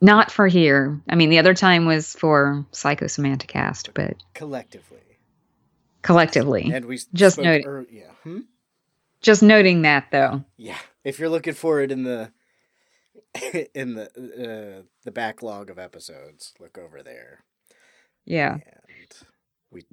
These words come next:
Speaker 1: But,
Speaker 2: talked
Speaker 1: um,
Speaker 2: about Do the Right Thing a little bit earlier, and I feel like we just randomly talk about Spike Lee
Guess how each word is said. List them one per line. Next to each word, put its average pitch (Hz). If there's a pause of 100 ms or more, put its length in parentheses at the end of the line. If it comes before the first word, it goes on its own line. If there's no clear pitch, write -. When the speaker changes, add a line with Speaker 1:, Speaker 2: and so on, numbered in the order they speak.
(120)
Speaker 1:
But, 180
Speaker 2:
talked 165
Speaker 1:
um, 160
Speaker 2:
about 147
Do 123
the 127
Right 127
Thing 156
a 151
little 156
bit 160
earlier, 180
and 151
I 135
feel 233
like 196
we 135 (960)
just -
randomly 147
talk 127
about 98
Spike 92
Lee 95